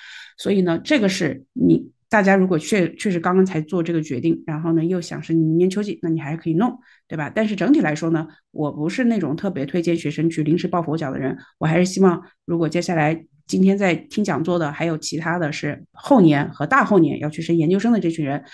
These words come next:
你们呢，也可以尽早的去考虑这个事情，不要非要等到大四开学了才去思考这个问题。OK，那当然，一般呢，刚刚有提到，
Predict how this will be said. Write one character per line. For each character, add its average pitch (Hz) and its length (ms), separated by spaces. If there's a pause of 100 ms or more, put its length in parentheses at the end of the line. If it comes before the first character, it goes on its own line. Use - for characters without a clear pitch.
(420)
你 185 100
们 160 140
呢， 170 140
也 156 120
可 - 160
以 170 80
尽 302 280
早 - 180
的 - 60
去 - 160
考 - 140
虑 143 100
这 156 100
个 170 60
事 160 100
情， - 300
不 175 160
要 190 160
非 240 400
要 247 160
等 - 240
到 143 120
大 202 220
四 269 380 (120)
开 - 160
学 214 140
了 190 220 (100)
才 - 100
去 160 120
思 - 120
考 - 120
这 156 100
个 151 60
问 147 120
题。 135 200
OK， 156 240 (340)
那 226 80
当 262 100
然， 247 320 (680)
一 262 120
般 269 140
呢， 247 140
刚 254 100
刚 269 80
有 196 80
提 - 140
到， 190 260